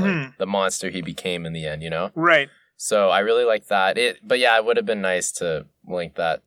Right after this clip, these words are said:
Speaker 2: to the show. Again, it just felt like, okay, that one wasn't bad 'cause it was, like, maybe a minute, two minutes long.
Speaker 1: Yeah, that was pretty short.
Speaker 2: Um, but then, like, the, the Todd ones were very, I thought they were good.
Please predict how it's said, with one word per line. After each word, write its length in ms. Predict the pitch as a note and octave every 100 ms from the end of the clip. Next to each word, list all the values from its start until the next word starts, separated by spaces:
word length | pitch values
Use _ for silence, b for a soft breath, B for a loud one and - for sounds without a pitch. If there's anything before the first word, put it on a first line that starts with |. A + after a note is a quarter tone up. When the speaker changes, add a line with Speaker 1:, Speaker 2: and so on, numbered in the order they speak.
| _
Speaker 2:
to 200 | - E2+
the 140 | D#2 D2
show. 400 | - G1+ G1+ -
Again, 280 | G#2 C3+ C3+
it 60 |
just 200 | B2 A#2+
felt 320 | - C3 A#2 -
like, 240 | - D3 C#3
okay, 160 | D3
that 180 | C3+ C#3+
one 120 | F#3
wasn't 240 | F3 E3 G#2
bad 240 | F#2 F#2
'cause 120 | G#2+
it 40 | F#2+
was, 80 |
like, 180 | F2+ D#2+ E2
maybe 300 | F2 F2+ F#2
a 40 |
minute, 440 | E2+ E2+ F2+ F2+ -
two 140 | -
minutes 340 | F2 F2+ - F#3
long. 240 | G3 G3
Speaker 1:
Yeah, 180 | G#3 F3+
that 200 | F3+ G#3+
was 100 | G#3+
pretty 220 | - G3+
short. 340 | - C3+ A#2+ - -
Speaker 2:
Um, 360 | G2 F#2+ F#2 F2+
but 140 | G#2+
then, 120 | B2
like, 180 | A#2 G#2+
the, 160 | G2 -
the 100 | G2
Todd 460 | F2+ - - F#2 G2
ones 500 | F#2+ F#2 F2 E2 -
were 220 | F#2+ E2+
very, 640 | D#2+ F2+ F2+ F2 F2 E2+ D#2
I 120 | C3
thought 160 | D3+ D#3+
they 100 | E3+
were 140 | D#3+
good. 360 | A2+ A2 B2+